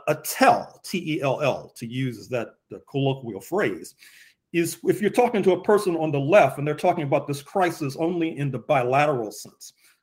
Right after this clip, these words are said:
only in the sense of the United States versus Russia, you can't discuss this intelligently unless you talk about India, which of course, uh, is a longtime friend, uh,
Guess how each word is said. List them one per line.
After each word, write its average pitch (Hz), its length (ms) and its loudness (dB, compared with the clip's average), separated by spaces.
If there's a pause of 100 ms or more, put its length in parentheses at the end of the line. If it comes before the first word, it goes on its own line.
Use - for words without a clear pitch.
(160)
only 170 240 -2
in 147 80 -2
the 139 80 -2
sense 139 300 -4
of 120 80 -6
the 135 60 -4
United 139 180 0
States 139 300 -2
versus 127 340 -8
Russia, 127 320 -6 (480)
you 156 100 -10
can't - 280 2 (160)
discuss 190 460 2
this 175 220 0
intelligently 143 800 -2
unless 160 320 -2
you 165 80 -12
talk 165 220 -4
about 135 320 -2
India, 165 400 -2 (640)
which 147 180 -4
of 127 120 -8
course, 165 580 0
uh, 120 320 -4
is 120 420 -8
a 113 120 -8
longtime 139 540 0
friend, 160 600 -4
uh, - 140 -14